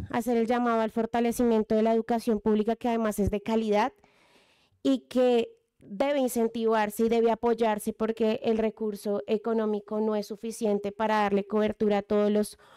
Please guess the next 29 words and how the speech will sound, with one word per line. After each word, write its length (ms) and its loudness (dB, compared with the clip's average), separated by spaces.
jóvenes 420 0
del 160 0
país 320 0
que 100 0
también 320 0
podrían 460 2
acceder 400 0
a 80 2
ellos 260 0
en 100 0
unas 240 0
condiciones 600 0
económicas 640 -2
un 80 -2
poco 300 -2
más 340 -2
cómodas, 640 0
asequibles 960 -2
y 100 -2
que 140 -2
tienen 420 0
una 280 0
coherencia 520 -2
con 220 -2
el 140 -2
estilo 380 0
de 120 2
vida 260 2
que, 300 -4